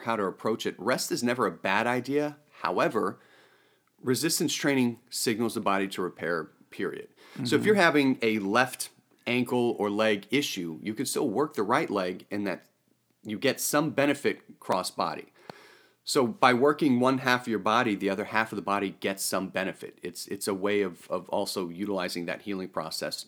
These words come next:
Speaker 1: to expedite healing on the other side. So you would do single leg exercises on your other leg. You would still do upper body exercises. And what that does physically is that does still help you. And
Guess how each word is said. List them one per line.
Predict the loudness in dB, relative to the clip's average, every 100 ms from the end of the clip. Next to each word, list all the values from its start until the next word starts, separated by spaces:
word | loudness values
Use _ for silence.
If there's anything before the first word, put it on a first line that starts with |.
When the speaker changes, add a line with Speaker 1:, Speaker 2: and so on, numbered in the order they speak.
| _
Speaker 1:
to | -12 -10 -10 -14 -14
expedite | -14 -12 -8 -8 -8
healing | -10 -8
on | -8 -8
the | -8
other | -10 -10
side. | -8 -10 -14 _ -20 -20 -20 -20 -20
So | -6 -2
you | 0 0
would | 0
do | -2 -2
single | -2 -2 0
leg | 0 -2 -8 _
exercises | -8 -6 -2 -2 -2 -6
on | -6 -6 -6
your | -2 -2
other | 0 0
leg. | -2 -4 -6
You | -10
would | -8
still | -4 -4
do | -4 -2
upper | -2 -2
body | -4 -4 -4
exercises. | -6 -6 -6 -6 -8 -10 -14 _
And | -12 -10
what | -8 -4
that | -4
does | -4 -6 -2
physically | -2 -2 -4 -4
is | -2
that | -6 -6
does | -4 -4
still | -4 -4 -6
help | -4 -4 -4
you. | -4 -4 -8 -20 -20 -20 -20 _
And | -10 -8 -10